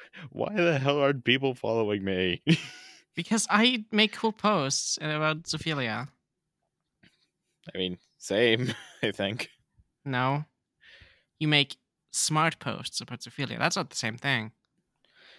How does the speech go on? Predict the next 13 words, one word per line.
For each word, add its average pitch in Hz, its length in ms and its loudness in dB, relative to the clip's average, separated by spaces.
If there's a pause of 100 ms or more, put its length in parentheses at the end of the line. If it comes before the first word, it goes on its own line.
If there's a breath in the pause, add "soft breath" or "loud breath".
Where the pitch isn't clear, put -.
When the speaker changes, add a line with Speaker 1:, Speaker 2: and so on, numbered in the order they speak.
(380 soft breath)
Speaker 1:
How 147 180 -4
the 110 280 0
hell? 110 640 -2
<laughs> - 40 -20 (1200 loud breath)
How 143 80 4
do 151 100 2
you 143 40 6
Speaker 2:
What 160 60 2
do 160 60 6
you - 20 8
Speaker 1:
have 180 40 6
Speaker 2:
mean? 160 200 6
Speaker 1:
over, 113 200 -4